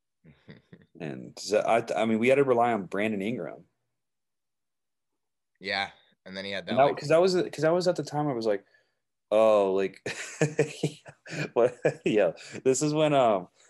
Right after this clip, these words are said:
Speaker 2: remember Anthony Davis, the Anthony Davis saga, and, like, they wouldn't trade him, and, like,
Speaker 1: And then he wore the
Speaker 2: that
Speaker 1: shoe.
Speaker 2: line?
Speaker 1: That's all.
Speaker 2: And then, and then at the end of the season, Anthony <laughs> Davis wore the "That's all, <laughs> folks" shirt.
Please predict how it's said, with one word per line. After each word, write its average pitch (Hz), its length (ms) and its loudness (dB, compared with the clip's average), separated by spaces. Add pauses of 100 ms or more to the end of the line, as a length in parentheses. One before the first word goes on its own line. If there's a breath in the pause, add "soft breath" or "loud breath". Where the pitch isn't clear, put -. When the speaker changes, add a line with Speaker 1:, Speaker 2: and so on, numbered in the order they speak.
(140 soft breath)
Speaker 2:
remember 139 240 2
Anthony 123 360 -2
Davis, 107 380 0
the 90 100 -8
Anthony 98 220 -10
Davis 98 300 -4
saga, 101 340 0
and, 98 80 -6
like, 92 140 -8
they 92 80 -4
wouldn't 92 320 -4
trade 95 340 -4
him, 98 360 -8
and, 95 180 -14
like, 87 140 -8
Speaker 1:
And 107 80 -16
then 107 60 -14
he 107 60 -12
wore 104 140 -16
the 95 60 -14
Speaker 2:
that 92 160 -8
Speaker 1:
shoe. 90 80 -16
Speaker 2:
line? 92 280 -14 (440)
Speaker 1:
That's - 200 -20
all. 143 80 -16
Speaker 2:
And 117 120 -6
then, - 100 -10
and 123 120 -8
then 123 80 0
at 127 120 0
the 120 140 -2
end 117 120 -2
of 107 60 -6
the 107 80 -4
season, 110 500 -4
Anthony 107 420 -6
<laughs> - 80 -8
Davis 135 640 0 (380 loud breath)
wore 107 220 2
the 90 200 0
"That's 131 320 0
all, 151 220 2
<laughs> 156 340 -2
folks" - 520 -2
shirt. 135 540 -2